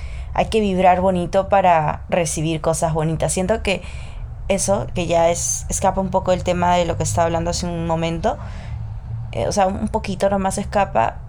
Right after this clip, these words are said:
es muy real. Créanme de verdad que si desean cosas buenas, que se actúan con transparencia, con honestidad, sinceridad, con bondad, con amor,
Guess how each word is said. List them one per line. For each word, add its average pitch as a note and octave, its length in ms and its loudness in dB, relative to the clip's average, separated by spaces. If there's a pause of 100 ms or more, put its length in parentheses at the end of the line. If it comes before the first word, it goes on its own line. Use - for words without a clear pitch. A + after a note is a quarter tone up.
(280)
es E3+ 120 0
muy E3 160 0
real. D3+ 480 -2
Créanme F3 440 2
de E3+ 60 0
verdad D#3 380 2 (520)
que F#3+ 120 0
si E3+ 500 -4 (200)
desean A3 680 2 (120)
cosas G#3+ 300 0
buenas, F3 720 2 (400)
que G#3 120 0
se G3+ 140 -2
actúan A3+ 520 2
con F#3+ 420 0 (280)
transparencia, F3 1160 0 (260)
con G3 180 2
honestidad, F3 920 4
sinceridad, D#3+ 960 2 (100)
con F3+ 180 0
bondad, D#3 680 4
con F#3+ 280 0
amor, E3+ 720 0